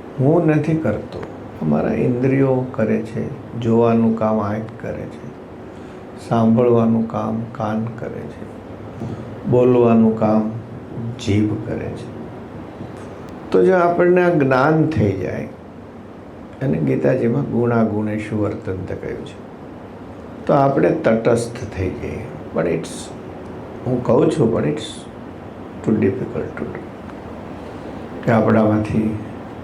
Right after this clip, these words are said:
નિરાળા થઈ જઈએ. થઈ જઈએ તો બહુ સરસ વાત છે. મને એક બહુ વર્ષો પહેલાંનો પ્રસંગ નથી ભૂલાતો.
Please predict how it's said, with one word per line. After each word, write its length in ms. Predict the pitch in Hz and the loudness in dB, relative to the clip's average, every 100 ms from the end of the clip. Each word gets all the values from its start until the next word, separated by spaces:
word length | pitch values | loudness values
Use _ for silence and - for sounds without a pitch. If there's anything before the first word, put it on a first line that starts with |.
| - - | -12 -4
નિરાળા 480 | 110 98 95 87 92 - | 0 2 2 0 -2 -4
થઈ 80 | - | -6
જઈએ. 300 | - 139 131 127 - - - - - - - - - - - - - - - - - - - - | -8 -8 -8 -8 -10 -10 -10 -10 -10 -10 -10 -10 -10 -10 -10 -10 -8 -8 -8 -8 -8 -8 -6 2
થઈ 140 | 110 | 6
જઈએ 300 | 113 127 127 | 8 8 6
તો 80 | 127 | 6
બહુ 380 | 120 127 123 120 - | 6 6 6 2 0
સરસ 320 | 139 117 113 | 4 4 4
વાત 300 | - - 98 | 0 -2 -4
છે. 200 | - - - - - - - - - - - - - - - - - - - - - - - - - | -8 -10 -12 -12 -12 -12 -12 -12 -12 -12 -10 -10 -10 -10 -10 -10 -10 -8 -8 -8 -10 -10 -10 -10 -4
મને 180 | 254 165 | 2 4
એક 380 | - - - - | 6 4 2 2
બહુ 180 | 139 123 | 4 6
વર્ષો 340 | 117 117 143 | 6 6 6
પહેલાંનો 420 | 123 117 123 127 | 6 6 6 4
પ્રસંગ 760 | 123 - 104 - - 131 113 98 | 2 2 0 0 0 2 2 0
નથી 200 | 95 - | -2 -6
ભૂલાતો. 560 | 92 90 90 - - | -6 -6 -6 -8 -12